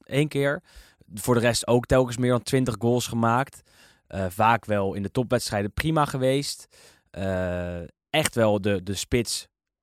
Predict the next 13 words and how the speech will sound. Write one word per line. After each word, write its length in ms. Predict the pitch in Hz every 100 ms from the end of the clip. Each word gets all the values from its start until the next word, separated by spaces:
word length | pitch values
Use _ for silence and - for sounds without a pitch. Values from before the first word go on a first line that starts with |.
| _
geweest 500 | - 104 117 127 117
bij 160 | 98 95
Juve 580 | 98 101 90 92 85 - _ _ _ _ _ _ -
die 180 | 87 98
ze 340 | 92 95 95 82
hadden 380 | - - 95 101
gehoopt 520 | 95 95 107 117 -
dat 160 | - 95
hij 100 | 90
was. 400 | 80 85 - - _ _ _
Hè? 260 | 101 117 160 _
Altijd 340 | 107 110 107
aanwezig. 640 | 85 95 92 92 90 82 -